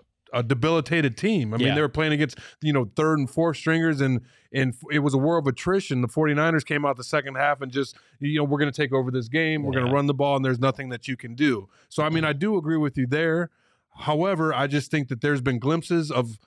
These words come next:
Speaker 1: this team of, of, of doing well, right? We've seen, you know, Kyler be Kyler, Hop be Hop, and, and certain players step up in a major way. We've seen Isaiah Simmons, we've seen Zaven Collins,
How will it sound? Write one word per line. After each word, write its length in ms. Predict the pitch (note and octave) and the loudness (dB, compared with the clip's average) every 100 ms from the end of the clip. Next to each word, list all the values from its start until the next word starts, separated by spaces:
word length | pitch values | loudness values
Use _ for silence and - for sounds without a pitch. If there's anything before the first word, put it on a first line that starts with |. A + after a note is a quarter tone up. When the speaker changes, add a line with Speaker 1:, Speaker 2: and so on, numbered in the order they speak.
| _ _ | _ _
Speaker 1:
this 160 | C#3+ B2 | -2 -2
team 540 | - C#3+ C#3+ C#3+ B2+ - _ _ _ _ | -2 0 2 2 -2 -8 _ _ _ _
of, 240 | B2+ B2+ B2+ | -2 -2 -2
of, 200 | B2 B2 - | -2 0 -2
of 160 | A#2 A2+ | -4 -2
doing 280 | F3 D3 | 0 0
well, 260 | D3+ E3+ A2 | 0 0 0
right? 180 | C3 C#3 | 0 2
We've 180 | C#3 C3+ | 0 0
seen, 220 | E3 E3+ | -2 0
you 80 | E3 | 0
know, 120 | B2 | 0
Kyler 580 | C#3+ C#3+ C#3+ C#3+ C#3+ C3 | 0 2 2 2 2 0
be 120 | C3+ | -2
Kyler, 580 | C#3 C#3 C3+ C3+ C3+ - - - C3 | 0 0 2 2 0 -4 -16 -16 -6
Hop 340 | C#3+ C#3+ C#3 | -2 0 0
be 140 | C3 C3 | -2 0
Hop, 460 | B2 C3+ C3+ - | 0 2 0 0
and, 100 | C3 | -2
and 180 | B2+ B2 | -2 -6
certain 300 | - F3 C#3+ | -2 -2 -2
players 380 | - D#3 D3+ B2+ | -2 0 0 0
step 260 | D3 C3+ D3 | -2 0 0
up 160 | C3+ | 0
in 80 | C3+ | -2
a 40 | |
major 260 | C3 C3+ C3 | 0 -2 0
way. 160 | D#3+ C#3+ | -2 -2
We've 300 | - _ - | -6 _ -4
seen 200 | D#3+ D3+ | 0 2
Isaiah 380 | C#3 B2+ C3+ B2 | 2 2 0 0
Simmons, 320 | C#3 B2 A2+ | 0 0 2
we've 140 | B2 | 0
seen 260 | - D#3+ C#3 | 2 0 0
Zaven 340 | C#3 C3+ A#2+ | 0 0 -2
Collins, 480 | A#2+ B2+ A#2 G#2+ | -2 -2 0 -2